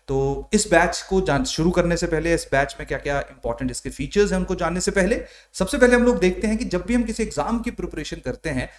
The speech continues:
तो उस exam में हम सब लोगों की क्या approach होनी चाहिए, कैसे हमें उस exam को prepare करना चाहिए। तो सबसे पहला और basic step है कि हम लोगों को उस स्पेसिफिक exam का syllabus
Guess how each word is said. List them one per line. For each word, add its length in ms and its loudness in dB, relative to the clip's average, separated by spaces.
तो 80 -4
उस 240 -2
exam 440 -2
में 60 -2
हम 200 -4
सब 280 -6
लोगों 180 -6
की 140 -6
क्या 240 -2
approach 640 -2
होनी 180 2
चाहिए, 400 -4
कैसे 280 -2
हमें 180 -6
उस 220 -10
exam 320 -8
को 240 0
prepare 560 2
करना 240 -8
चाहिए। 260 -20
तो 80 -4
सबसे 260 2
पहला 300 4
और 300 0
basic 340 0
step 320 -4
है 160 -6
कि 60 -2
हम 200 4
लोगों 260 4
को 380 -8
उस 120 -2
स्पेसिफिक 440 -2
exam 380 0
का 80 -4
syllabus 460 -4